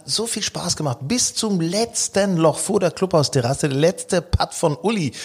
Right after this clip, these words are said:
den er gelocht hat, der hat nochmal entschieden, dass wir nicht verloren haben. Also sonst wär's, hätten wir haushoch verloren, aber der letzte Putt hat nochmal alles rausgeholt. Also es ist, ist klasse, es macht einfach Spaß, ne?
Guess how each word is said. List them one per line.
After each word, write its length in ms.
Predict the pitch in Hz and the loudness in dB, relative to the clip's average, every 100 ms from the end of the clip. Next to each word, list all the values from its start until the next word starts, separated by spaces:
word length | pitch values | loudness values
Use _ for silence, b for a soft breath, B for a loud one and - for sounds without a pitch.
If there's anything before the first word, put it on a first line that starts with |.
| B - | B 0
den 120 | 165 | 4
er 100 | 147 | 4
gelocht 280 | 143 180 - | 4 4 2
hat, 140 | 131 | 2
der 140 | 147 | 0
hat 80 | 175 | 2
nochmal 180 | 175 151 | 4 4
entschieden, 300 | 143 - 156 | 2 0 0
dass 100 | 127 | 0
wir 80 | 123 | 4
nicht 240 | 143 - | 4 4
verloren 380 | - 90 85 - | 0 -6 -10 -14
haben. 160 | 58 - _ _ _ _ _ - | -20 -20 _ _ _ _ _ -2
Also 160 | 120 131 | 2 4
sonst 360 | - 226 - 156 | 2 0 -4 2
wär's, 280 | 165 151 147 | 2 2 -2
hätten 200 | 151 165 | -2 2
wir 260 | 151 120 | 4 4
haushoch 300 | 127 170 151 | 2 0 -2
verloren, 380 | 135 143 131 175 | -2 0 2 2
aber 240 | 147 143 - B B | 4 2 2 B B
der 100 | - | 0
letzte 220 | 131 165 - | 2 2 0
Putt 220 | 139 131 | 0 2
hat 100 | 135 | 2
nochmal 200 | 123 135 | 4 4
alles 180 | 131 - | 0 -4
rausgeholt. 420 | 95 - 78 - | -8 -10 -14 -4
Also 120 | 160 | -2
es 100 | 220 240 | -2 -2
ist, 180 | - | -2
ist 180 | 247 - | 0 0
klasse, 280 | - 277 - | 0 0 -2
es 80 | - | 0
macht 180 | 196 214 | 0 2
einfach 160 | 208 | 2
Spaß, 380 | 202 - - - | 0 -2 -4 -4
ne? 160 | 127 | -2